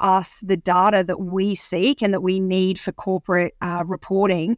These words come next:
quickly and more simplified. We still have a long way to go.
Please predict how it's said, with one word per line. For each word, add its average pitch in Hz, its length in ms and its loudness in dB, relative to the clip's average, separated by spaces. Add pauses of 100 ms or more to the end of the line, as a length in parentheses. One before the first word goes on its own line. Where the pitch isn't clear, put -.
(360)
quickly 285 720 0
and 196 240 0
more 190 220 0
simplified. 180 880 -2 (300)
We 233 160 -2
still 247 240 2
have 226 100 6
a 208 60 2
long 190 360 2
way 190 160 2
to 180 100 0
go. 180 440 0